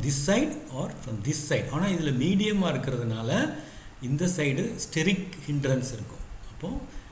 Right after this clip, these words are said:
this is formed as minor product. இப்போ நியூக்ளியோஃபைல் இந்த சைடு போட்டிங்கன்னா ஆர்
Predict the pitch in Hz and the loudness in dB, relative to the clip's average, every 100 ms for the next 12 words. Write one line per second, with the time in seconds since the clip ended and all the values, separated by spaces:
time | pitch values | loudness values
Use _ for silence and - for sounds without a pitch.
0 | - 107 127 - 226 - - 147 165 170 | -14 -4 -2 2 0 0 2 2 4 0
1 | - 123 135 220 294 - - - - - | -4 -2 2 2 2 -2 -8 -16 -20 -20
2 | - - - 113 123 156 160 - - 104 | -20 -20 -14 -6 0 2 2 0 -4 -10
3 | 92 - - 110 127 123 139 147 139 131 | -10 -12 -12 -8 -4 0 2 0 -2 -2
4 | 117 131 180 190 180 170 151 135 - 117 | 0 2 4 4 4 4 2 -2 -4 -4
5 | 107 107 139 202 123 127 131 | -6 -4 -2 -2 -2 -2 -2